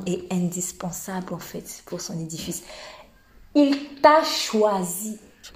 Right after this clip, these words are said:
Dieu m'a choisi. Peut-être que je n'ai pas la même vitesse que la panthère. Moi, escargot. Mais il m'aime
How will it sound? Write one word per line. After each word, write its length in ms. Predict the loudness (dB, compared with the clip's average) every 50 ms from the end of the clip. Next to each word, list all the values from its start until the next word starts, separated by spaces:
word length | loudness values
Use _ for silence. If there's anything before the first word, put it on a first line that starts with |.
| -20 _ _ _ _ -20 -20 _ _ _ _ _ _ -20 -20 _ _ _ _ _ _ _ _ _ _ _ _ _ _ _ _ _ _ _ _ _ _ _ -6
Dieu 560 | -4 -2 2 4 4 4 6 4 4 4 6
m'a 200 | 6 6 6 6
choisi. 720 | 4 2 -2 -2 -2 -4 -2 -2 -2 -2 -2 -4 -6 -12 -20 _ _ _ _ _ _ _ _ _ _ _ _ _ _ _ _ _ _ _ _ _ _ _ _ _ -20 -20 -20 _ _ _ _ _
Peut-être 340 | -4 0 2 2 2 2 0
que 100 | -2 -2
je 100 | 0 -2
n'ai 140 | -2 -2
pas 140 | -2 -4 -4
la 120 | -2 -2 -2
même 180 | -2 -2 -4
vitesse 760 | -4 -6 -8 -8 -8 -10 -8 -10 -12 -12 -14 -14 -16 -18 _ _ _ _ -8
que 80 | -8
la 120 | -6 -6 -8
panthère. 600 | -8 -10 -12 -12 -12 -14 -14 -14 -14 -14 -16 -20 -20 _ _ _ _ _ _ _ _ _ -4
Moi, 240 | -2 -2 -2 -2 -4
escargot. 640 | -6 -6 -6 -8 -10 -10 -10 -10 -12 -12 -14 -14 -16 -18 _ _ _ _ _ _ _ _ _ _ _ _ _ _ _ _ _ _
Mais 300 | -2 2 2 2 2 0 0
il 380 | 0 0 2 0 0 0 2
m'aime 260 | 2 2 2 2 -2